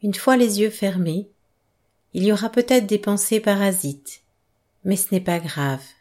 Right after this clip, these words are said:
c'est normal. Si j'ai des pensées parasites,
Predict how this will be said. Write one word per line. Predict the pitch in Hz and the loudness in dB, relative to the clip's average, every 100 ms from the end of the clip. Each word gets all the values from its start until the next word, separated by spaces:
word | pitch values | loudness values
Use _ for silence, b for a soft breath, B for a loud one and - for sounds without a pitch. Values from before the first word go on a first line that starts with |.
| _ _ _ _ - | _ _ _ _ -8
c'est | - 180 | -2 0
normal. | 180 160 160 135 127 143 - _ _ _ _ _ _ _ _ _ _ _ _ - | 0 0 -2 -2 -2 -6 -12 _ _ _ _ _ _ _ _ _ _ _ _ -6
Si | - 208 | 0 4
j'ai | 202 | 4
des | 190 | 4
pensées | 190 190 - 233 | 2 0 2 2
parasites, | 208 196 180 165 147 208 - - | 2 2 0 0 -2 -4 -8 -20